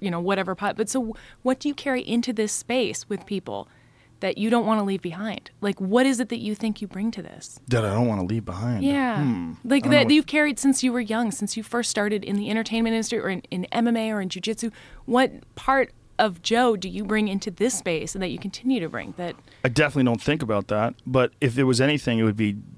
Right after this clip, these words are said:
Speaker 2: genuine curiosity.
Speaker 1: Mm-hmm.
Speaker 2: I've, I'm genuinely curious about things, and I'm trying to make this as entertaining as possible. So I
Speaker 1: Mm-hmm.
Speaker 2: do my best to try to make the conversation flow as, and I don't always succeed. I fail all the time.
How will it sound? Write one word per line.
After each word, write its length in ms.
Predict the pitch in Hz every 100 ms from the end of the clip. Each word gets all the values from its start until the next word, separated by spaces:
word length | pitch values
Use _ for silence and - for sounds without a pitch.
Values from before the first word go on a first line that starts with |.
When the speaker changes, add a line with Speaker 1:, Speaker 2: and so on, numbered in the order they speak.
| -
Speaker 2:
genuine 440 | 117 120 113 110
curiosity. 680 | - 110 104 95 104 - -
Speaker 1:
Mm-hmm. 240 | 233 220 233 - -
Speaker 2:
I've, 280 | 123 113 -
I'm 220 | 120 110 117
genuinely 460 | - 135 127 123 113
curious 400 | - 113 98 -
about 240 | - 92
things, 260 | 90 90 -
and 240 | 165 170
I'm 80 | 151
trying 400 | 135 147 143 143
to 80 | 131
make 200 | 123 117
this 180 | 123 117
as 140 | 107
entertaining 480 | 104 104 - 113 101
as 80 | 90
possible. 480 | - - - - -
So 160 | 262
I 60 | -
Speaker 1:
Mm-hmm. 80 | 330
Speaker 2:
do 180 | 123 120
my 160 | 110
best 380 | 104 107 104 -
to 80 | -
try 260 | - 107
to 220 | 104 101 - - - - -
make 260 | 117 120 117
the 80 | 120
conversation 1200 | 127 117 104 - 110 - 113 110 107 101 76 -
flow 720 | - - 123 117 110 110 107
as, 260 | 107 107 - - -
and 140 | 139
I 80 | 139
don't 180 | 139 117
always 180 | 104 92
succeed. 380 | 107 - -
I 60 | 98
fail 240 | - 120
all 160 | 101 95
the 80 | 95
time. 260 | 98 85